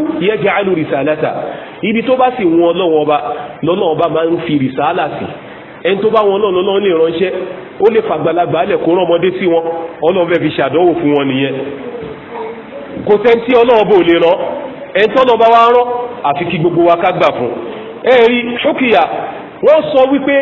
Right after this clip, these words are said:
nígbà ayé Fìràáù, "Innahu lamma arada mutaba'ata Musa." Nígbà tí Firaun, ó ronú sí àwọn nǹkan tí Musa sọ, ó wá fẹ́ ṣèwádìí, wá fẹ́ bí nǹkan wò, pé bóyá òun tiẹ̀ lè gba Musa gbọ́.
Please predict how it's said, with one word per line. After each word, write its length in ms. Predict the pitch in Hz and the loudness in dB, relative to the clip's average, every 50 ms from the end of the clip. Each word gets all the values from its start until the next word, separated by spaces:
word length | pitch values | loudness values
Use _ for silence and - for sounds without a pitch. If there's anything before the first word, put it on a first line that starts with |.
| 277 277 - - | 0 -4 -6 -4
nígbà 280 | 220 226 277 247 262 220 | -4 -2 0 2 2 4
ayé 160 | 214 214 190 | 4 2 2
Fìràáù, 420 | - 185 175 165 165 165 196 202 156 - - - - - - - - - - - - | 0 0 0 2 2 4 2 2 0 -2 -4 -6 -8 -10 -12 -14 -14 -16 -16 -10 -6
"Innahu 400 | - 196 220 254 285 302 277 254 | -4 0 2 4 4 4 4 4
lamma 260 | 262 269 254 247 240 | 2 2 4 4 2
arada 320 | 226 226 233 233 226 214 202 | 4 4 4 4 4 2 2
mutaba'ata 640 | 190 185 - 180 165 175 214 202 185 190 190 175 | 0 0 0 0 0 2 2 2 0 0 0 -2
Musa." 300 | 175 185 185 165 170 147 113 - - - - - - - - - - - - | 0 0 0 0 0 -2 -2 -4 -8 -8 -10 -12 -14 -16 -18 -20 -20 -14 -8
Nígbà 300 | - 208 311 311 320 285 | -4 -2 -2 0 2 0
tí 140 | 240 233 240 | 0 0 -2
Firaun, 520 | 247 240 247 214 196 180 208 247 233 190 135 - - - - - - - - - - | -2 -2 -2 0 0 2 2 4 2 2 0 -2 -6 -8 -8 -10 -12 -14 -16 -8 -2
ó 120 | - 247 294 | 0 2 4
ronú 300 | 262 247 233 240 262 247 | 6 4 4 4 2 -2
sí 160 | 247 254 277 | -2 0 0
àwọn 240 | 247 190 185 185 165 | 0 2 2 0 0
nǹkan 240 | 147 156 165 175 165 | 0 0 -2 -2 -2
tí 180 | 170 190 202 202 202 202 - - | -2 -2 -2 -2 -2 -4 -6 -6
Musa 400 | 151 175 196 190 196 202 190 185 | -2 0 0 0 0 0 -2 -2
sọ, 180 | - - 160 151 - - - - - - - - - - - - - | 0 0 0 0 -2 -4 -8 -8 -10 -12 -14 -14 -16 -16 -16 -12 -4
ó 120 | - 226 | 0 2
wá 140 | 277 277 277 269 | 2 4 2 2
fẹ́ 180 | 269 277 269 | 2 0 -2
ṣèwádìí, 500 | 269 269 240 185 180 208 214 208 208 202 - - - - - - - - - - - | -2 0 0 2 2 2 2 0 -4 -6 -8 -8 -10 -12 -14 -16 -18 -18 -18 -10 -4
wá 140 | - 196 220 | -2 -2 0
fẹ́ 180 | 220 233 226 | 2 0 0
bí 160 | - 180 220 269 | 0 0 -2 -2
nǹkan 240 | - - 185 170 | -2 0 0 0
wò, 180 | 151 131 127 143 - - - - - - - - - - | 0 0 -2 -4 -6 -8 -12 -14 -16 -16 -16 -18 -18 -8
pé 120 | - 262 277 | -2 0 0
bóyá 220 | 269 247 277 277 277 | 2 2 2 2 2
òun 200 | 247 208 220 208 | 2 2 0 -2
tiẹ̀ 220 | 214 196 175 151 | 0 0 -2 0
lè 120 | 147 151 | 0 0
gba 160 | 143 - 175 175 | 0 2 2 2
Musa 300 | 175 190 196 190 196 190 | 2 2 0 0 2 0
gbọ́. 240 | 185 170 180 - | 0 2 0 -2